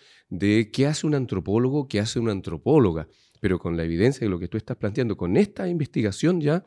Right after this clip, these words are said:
estamos, eh, demostrando que es importante para todas, eh, las personas que nos escuchan y nos, eh, ven, cómo la antropología es, entre comillas, práctica a la solución de problemáticas que desde el punto de vista gubernamental, del punto de vista privado,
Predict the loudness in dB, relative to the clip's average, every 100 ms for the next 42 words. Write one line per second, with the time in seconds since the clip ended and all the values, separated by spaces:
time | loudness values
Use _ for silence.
0 | _ _ _ -12 -2 2 2 0 -2 0
1 | 0 -2 0 0 0 -2 -4 -6 -10 -4
2 | -4 -2 -2 -2 -2 -2 2 2 0 -4
3 | -6 -6 -4 -4 -2 0 0 -4 -4 -2
4 | 0 0 -2 -6 -8 -8 0 4 2 0
5 | _ _ -20 -20 _ 0 4 6 4 2
6 | 0 -2 0 0 0 -4 _ _ -2 4
7 | 4 2 -6 -4 -2 0 2 0 -2 _
8 | 2 2 2 -2 2 0 -2 -20 -20 _
9 | 0 2 2 0 -2 0 0 -2 -2 0
10 | 0 -2 -4 -6 0 4 6 4 0 -18
11 | -20 -10 4 4 6 4 2 4 2 0
12 | 4 6 6 2 -2 -2 -2 0 0 -2
13 | -6 -2 -4 -4 -2 2 2 0